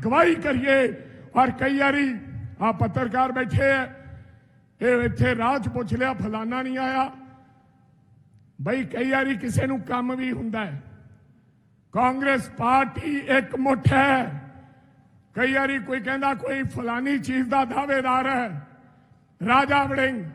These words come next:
ਛਿਆਲੀ ਸਾਲਾਂ ਦੀ ਉਮਰ 'ਚ ਬਣ ਗਿਆ ਪ੍ਰਧਾਨ ਤੇ ਚਾਰ ਇਲੈਕਸ਼ਨ ਮੈਂ ਜਿੱਤ ਗਿਆ, ਛੇ ਲੜ ਲਿਆ। ਰਾਹੁਲ ਗਾਂਧੀ ਨੇ ਤੇ ਖਰਗੇ ਸਾਹਿਬ ਨੇ ਬਹੁਤ ਕੁਛ ਦੇਤਾ ਜ਼ਿੰਦਗੀ 'ਚ।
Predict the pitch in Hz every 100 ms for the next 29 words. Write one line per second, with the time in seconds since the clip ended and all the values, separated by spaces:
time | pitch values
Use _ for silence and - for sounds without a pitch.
0 | - - - _ _ _ _ - 247 269
1 | 285 277 262 262 269 277 269 262 262 254
2 | 247 247 240 277 277 269 - - - -
3 | - _ - 294 233 233 285 302 262 170
4 | - - - - 285 269 - 247 262 285
5 | 285 277 277 202 269 269 269 247 254 254
6 | 269 269 220 - 285 262 262 254 240 247
7 | 233 190 - - - - - _ _ -
8 | - - - 226 247 269 277 254 262 277
9 | 285 285 285 269 277 262 - 277 269 285
10 | 269 - 277 277 277 294 254 160 - -
11 | - _ _ - - - 277 294 359 339
12 | - 302 - 220 247 254 269 247 247 254
13 | 262 - 190